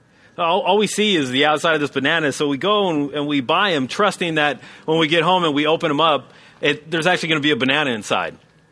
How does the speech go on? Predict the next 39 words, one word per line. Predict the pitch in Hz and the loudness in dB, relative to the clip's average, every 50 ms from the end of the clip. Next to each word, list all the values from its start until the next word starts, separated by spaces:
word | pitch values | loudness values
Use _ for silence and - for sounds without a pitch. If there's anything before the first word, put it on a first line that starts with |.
| _ _ _ _ _ _ - | _ _ _ _ _ _ -10
Ha-, | 151 151 143 | -8 -4 -2
has | 139 151 147 160 | 0 0 2 2
ever, | 170 156 170 175 - - - | 0 0 0 -2 -4 -4 -4
anybody | 160 160 165 156 165 156 156 | -2 -2 0 0 0 2 2
ever | 156 160 151 | 0 0 0
gotten | 156 156 156 139 | 0 0 0 2
home | 147 156 151 143 | 2 2 2 2
and | 135 | 0
opened | 139 135 135 139 135 | 0 0 0 0 0
up | 131 - - | 0 2 2
a | 135 123 117 | 2 2 2
banana | 110 110 123 135 139 131 | 0 -2 -2 0 0 -2
peel | 127 - - 165 156 147 139 127 | -2 -4 -4 -2 0 0 0 0
and | 120 117 117 117 120 | -2 -2 -4 -4 -6
it | 120 | -6
was | 117 110 107 | -6 -4 -2
empty? | 127 135 - - 170 165 - - - _ _ _ _ _ _ _ _ _ _ _ _ _ _ _ _ _ _ - - - - | -4 -4 -4 -6 -8 -8 -10 -16 -20 _ _ _ _ _ _ _ _ _ _ _ _ _ _ _ _ _ _ -20 -20 -20 -4
Yeah, | - 220 247 247 180 | 0 2 4 4 4
you | 147 131 170 214 | 2 2 0 0
know, | 220 202 | 2 2
it | 196 196 190 170 | 2 0 2 2
never | 196 208 190 190 196 | 0 2 2 4 4
is, | 220 - 170 143 120 | 4 4 4 2 2
right? | 135 135 147 165 202 208 - - _ _ _ _ _ _ _ _ _ _ _ _ _ _ _ _ _ _ - - - - _ _ _ _ _ _ - | 2 2 2 2 0 -2 -8 -16 _ _ _ _ _ _ _ _ _ _ _ _ _ _ _ _ _ _ -20 -20 -20 -20 _ _ _ _ _ _ -8
Eh, | 175 190 - - _ _ | -6 -6 -8 -10 _ _
but | 180 160 190 220 202 214 - - | -14 -2 0 0 0 0 -6 -10
I | - 202 | -6 -4
don't | 208 202 196 202 | -4 -2 -2 0
know. | 190 170 139 123 - | 0 2 0 0 0
So | - - 165 156 151 165 175 - - | 0 0 0 2 0 0 -2 -4 -2
I | 175 190 | -2 -2
don't | 196 190 185 190 - - | -2 -2 -6 -10 -14 -8
know | 170 165 165 | -4 -2 -2
if | 156 180 | 0 0
I | |
really | 165 160 160 156 131 | 0 0 0 0 -2
trust | - - - 180 170 160 - - | -2 -2 -2 -2 -2 -2 -4 -6
this | 170 - | -8 -6
banana. | - 185 170 165 170 175 175 180 180 | -6 -6 -4 -4 -4 -4 -4 -6 -8